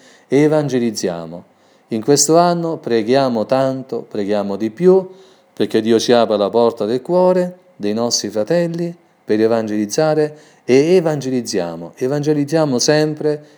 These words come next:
evangelizziamo chiedendo a Dio occasioni propizie per evangelizzare.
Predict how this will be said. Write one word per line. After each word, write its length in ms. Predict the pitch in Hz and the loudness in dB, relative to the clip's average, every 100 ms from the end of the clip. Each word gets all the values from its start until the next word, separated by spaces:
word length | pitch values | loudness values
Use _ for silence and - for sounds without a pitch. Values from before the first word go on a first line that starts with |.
| _ | _
evangelizziamo 960 | 120 123 123 113 110 101 143 151 135 117 | 0 2 0 0 -4 0 2 2 0 -2
chiedendo 440 | 113 131 156 139 | 0 2 2 2
a 60 | 117 | 0
Dio 500 | 110 175 180 170 - - _ - | 0 2 4 4 0 -20 _ 2
occasioni 960 | 180 180 - 139 123 143 151 104 95 | 2 2 0 0 2 4 4 2 -2
propizie 640 | 107 180 101 104 - 139 | -4 -4 -2 -4 -4 -4
per 140 | 143 143 | -2 0
evangelizzare. 880 | 135 127 120 113 95 90 80 78 | 0 -2 -4 -4 -4 -8 -10 -14